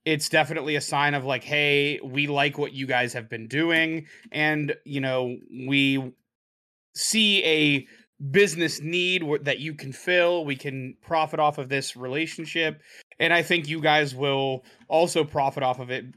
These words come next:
off of us, because you won't be going, um, door to door, you know, kinda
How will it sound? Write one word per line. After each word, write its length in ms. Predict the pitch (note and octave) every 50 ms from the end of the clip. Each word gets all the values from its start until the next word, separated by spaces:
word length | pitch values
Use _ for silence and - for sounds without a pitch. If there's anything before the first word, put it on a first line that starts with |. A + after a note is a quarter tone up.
| _ _ -
off 220 | - C#3+ C#3 B2
of 100 | C3+ A#2+
us, 160 | C3 C3+ C3
because 300 | - - - D#3 D3 C3
you 100 | C#3 D3+
won't 200 | D3+ E3+ F3 D#3+
be 80 | D3+ E3+
going, 540 | D3+ D#3 D#3+ D#3 D3+ D3+ D3 D3 C#3+ - - _ _ - - _ - - - -
um, 460 | C#3+ C#3 C3+ C3 B2+ B2 B2 A#2+ A2+ - - - - - - - - - - - _ _ _ _ _ _ - D#3+
door 200 | D3 F3+ F3+ F3+
to 80 | F3+ E3+
door, 520 | D#3+ D#3+ D#3+ E3 D#3+ D#3+ D#3 D#3 D3+ D3+ - _ _ _ _ -
you 100 | D3+ D#3
know, 160 | D#3 D3+ D3
kinda 640 | D3+ E3 D#3+ D#3+ D#3 D#3 D3 D3 C#3+ C#3+ C3+ C3+